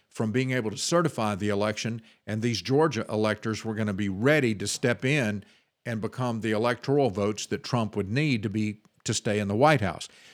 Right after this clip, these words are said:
That must be the case that they're trying to make from Georgia, because none of these witnesses,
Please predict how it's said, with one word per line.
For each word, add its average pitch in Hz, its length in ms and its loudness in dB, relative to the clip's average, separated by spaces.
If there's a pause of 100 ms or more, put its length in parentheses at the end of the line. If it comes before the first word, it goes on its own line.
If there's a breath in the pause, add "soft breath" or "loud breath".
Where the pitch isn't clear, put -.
(140)
That 151 360 2
must 160 340 2
be 131 140 2
the 107 100 -2
case 131 380 2
that 92 140 -12
they're 107 140 -4
trying 117 300 -2
to 104 80 -2
make 110 340 0
from 98 240 -4
Georgia, 143 540 2 (340 soft breath)
because 113 640 0
none 135 340 0
of 123 120 -2
these 120 420 -2
witnesses, 107 920 0